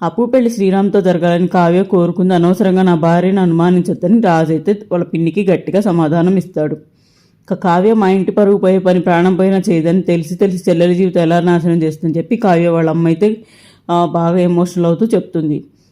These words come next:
"నీ కూతుళ్ళ పెళ్లి చేయడానికి ఎన్ని మోసాలు చేసావో, ఎన్ని అబద్ధాలు ఆడావో అందరికీ తెలుసు.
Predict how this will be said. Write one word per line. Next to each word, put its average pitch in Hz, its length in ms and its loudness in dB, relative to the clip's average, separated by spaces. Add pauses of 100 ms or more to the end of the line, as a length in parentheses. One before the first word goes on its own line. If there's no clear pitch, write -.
(200)
"నీ 196 120 0
కూతుళ్ళ 214 360 0
పెళ్లి 208 340 0
చేయడానికి 196 360 2
ఎన్ని 160 160 0
మోసాలు 202 440 2
చేసావో, 185 300 0
ఎన్ని 180 240 0
అబద్ధాలు 180 400 2
ఆడావో 175 340 2
అందరికీ 175 440 0
తెలుసు. 180 640 -2